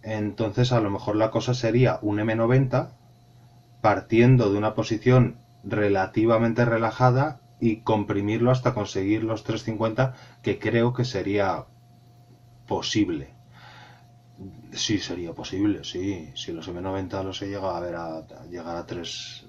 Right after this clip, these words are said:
a tres veinte, tres treinta. Sí, sí, sí, sí. Sí que sería posible. Con un M noventa, es decir,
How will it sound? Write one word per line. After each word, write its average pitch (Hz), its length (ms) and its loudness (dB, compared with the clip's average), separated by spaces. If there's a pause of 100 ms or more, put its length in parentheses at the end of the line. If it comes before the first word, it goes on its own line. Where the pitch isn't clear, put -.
a 92 180 -10
tres 87 600 -8
veinte, 104 380 -4
tres 101 240 -4
treinta. 104 420 -4
Sí, 113 220 -2
sí, 107 180 0
sí, 101 240 -2
sí. 101 220 -2 (340)
Sí - 180 2
que 135 120 4
sería 107 320 4
posible. 95 400 -4
Con 113 180 2
un 143 140 8
M 147 140 4
noventa, 107 380 2
es 120 140 4
decir, 131 380 6